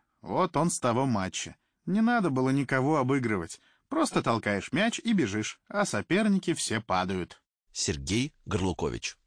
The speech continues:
Speaker 1: Я руками просто двоих свалил, и всё. Какой же это дриблинг? Хорошо, что судья ещё не свистел. На "Динамо" просто песок постелили тогда. Лучше бы не стелили.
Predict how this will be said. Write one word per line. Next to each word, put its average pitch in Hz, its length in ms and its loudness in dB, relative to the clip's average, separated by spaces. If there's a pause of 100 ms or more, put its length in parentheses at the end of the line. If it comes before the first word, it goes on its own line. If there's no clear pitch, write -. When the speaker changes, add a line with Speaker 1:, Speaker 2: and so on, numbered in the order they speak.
(220)
Speaker 1:
Я 135 240 2
руками 139 420 2
просто 123 360 0
двоих 117 340 0
свалил, 123 460 0
и 101 40 -4
всё. 98 340 -6 (200)
Какой 214 380 2
же 139 120 2
это 123 160 0
дриблинг? 135 520 2 (440)
Хорошо, 120 340 -2
что 131 160 -2
судья 120 360 2
ещё 117 260 0
не 113 80 2
свистел. 104 580 -4 (380)
На 113 160 0
"Динамо" 131 500 2
просто 117 360 -2
песок 143 440 0
постелили 107 540 0
тогда. 92 420 -12 (220)
Лучше 127 280 -2
бы 143 120 2
не 143 100 2
стелили. 127 540 0